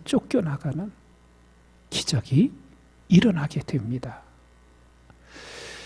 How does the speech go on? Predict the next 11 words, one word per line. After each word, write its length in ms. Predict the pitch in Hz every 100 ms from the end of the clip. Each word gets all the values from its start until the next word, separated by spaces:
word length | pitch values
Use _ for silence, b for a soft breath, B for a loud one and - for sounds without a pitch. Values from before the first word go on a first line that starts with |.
| B B -
여기서 360 | 165 170 - 214
우리는 600 | 175 190 170 135 262 349 - - _ _
이 280 | 226 151 208
이방 640 | 220 208 160 185 233 196 190
여인에게서 960 | 170 180 170 147 170 135 185 196 127 - _ _ _ _ _ _ _ _ _ _ _ _
크게 320 | - - - 226
세 280 | - -
가지를 460 | 247 240 - 180 170
배울 320 | - - 190
수 180 | - -
있습니다. 680 | 180 - 143 143 139 127 120